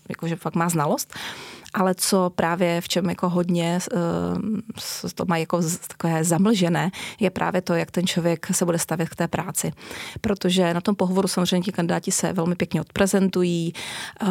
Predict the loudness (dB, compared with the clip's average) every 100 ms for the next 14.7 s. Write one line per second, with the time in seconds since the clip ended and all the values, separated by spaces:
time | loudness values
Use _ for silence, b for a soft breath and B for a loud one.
0 | 4 4 2 0 -2 -2 -6 -12 -4 -2
1 | 0 -2 2 2 2 0 0 2 0 0
2 | 0 0 2 0 -2 -2 2 4 4 2
3 | 0 -2 -2 -2 -2 -2 -4 0 2 2
4 | 4 2 2 -2 -2 -2 -2 0 0 0
5 | 0 0 0 0 -2 2 4 4 4 2
6 | B B B B B 0 2 4 2 0
7 | -2 -2 0 0 -2 -2 0 0 0 0
8 | 0 2 4 2 2 0 0 0 2 4
9 | 4 2 0 0 -4 -4 -6 -2 0 0
10 | -2 -4 -4 -10 -4 2 2 2 2 2
11 | 0 -2 0 2 4 2 0 -4 2 4
12 | 4 0 _ _ _ _ _ -12 -2 2
13 | 2 -2 B B B _ _ -2 2 4
14 | 4 2 2 4 4 2 -2